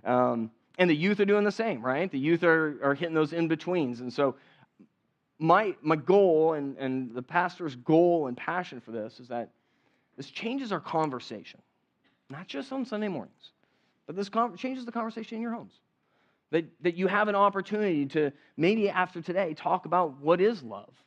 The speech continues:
and expand on some of those things. And maybe you think my metaphors were bad, you know, like, grab another one and, and, and dig in with your kids to help them understand and comprehend what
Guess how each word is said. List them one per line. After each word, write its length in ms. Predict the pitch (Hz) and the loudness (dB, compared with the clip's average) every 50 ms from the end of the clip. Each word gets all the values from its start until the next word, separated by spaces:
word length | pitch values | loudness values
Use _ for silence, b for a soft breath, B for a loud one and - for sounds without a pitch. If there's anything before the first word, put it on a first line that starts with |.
| _ _ _ | _ _ _
and 260 | 135 143 147 147 139 131 | -2 -2 0 0 -2 -4
expand 560 | 160 - - - - 165 170 180 - 196 180 | -8 -8 -8 -8 -6 -4 -2 0 0 0 0
on 100 | 151 139 | 0 -2
some 220 | 131 - 151 143 | -2 -2 -2 0
of 60 | 139 131 | 0 2
those 200 | 135 127 123 - | 0 0 -2 -4
things. 340 | 135 127 113 107 107 - | -6 -6 -6 -8 -10 -10
And 120 | 120 113 110 b b b b b b b b | -12 -12 -12 b b b b b b b b
maybe 220 | - 139 160 170 170 | 0 0 0 2 0
you 120 | 170 165 | 0 -2
think 120 | 175 175 170 | -2 -2 0
my 80 | 160 | 0
metaphors 420 | 160 165 170 175 170 165 147 143 127 | 0 0 0 0 -2 -2 -2 -2 -4
were 60 | 127 | -6
bad, 300 | 113 120 113 113 113 107 117 | -6 -6 -6 -6 -8 -10 -6
you 100 | 131 131 | -4 0
know, 280 | 131 135 151 175 180 | 2 4 6 6 6
like, 200 | 165 147 127 127 b b b b b b | 4 2 0 -4 b b b b b b
grab 200 | - 165 175 190 | 2 4 6 6
another 260 | 196 196 208 208 202 170 | 6 6 4 4 4 4
one 280 | 151 147 143 143 139 | 4 4 2 2 2
and, 220 | 139 135 131 127 127 b b b | 0 -2 -4 -4 -8 b b b
and, 180 | - 151 151 147 | 0 0 0 2
and 280 | 147 156 151 143 143 | 2 0 0 0 0
dig 280 | 135 196 202 220 220 202 | 0 2 2 4 4 4
in 400 | 208 220 233 220 202 185 175 170 | 4 4 4 4 2 2 2 2
with 160 | 160 151 143 | 2 0 0
your 140 | 151 156 160 | -2 -6 -8
kids 420 | - - - 208 208 190 170 156 | -6 -6 -4 0 0 0 0 -2
to 80 | - 156 | -4 -6
help 240 | 135 170 175 165 - | -2 -2 -2 -2 -2
them 120 | 180 175 | -2 0
understand 580 | 170 165 165 160 147 - - 180 180 185 170 151 | 0 0 -2 -4 -8 -10 -8 -6 -4 -4 -4 -4
and 80 | 139 | -4
comprehend 500 | - 165 156 147 147 143 143 160 151 135 | -6 -6 -8 -8 -10 -12 -10 -8 -8 -4
what 300 | 127 139 156 156 151 - | -2 0 -2 -2 -2 -8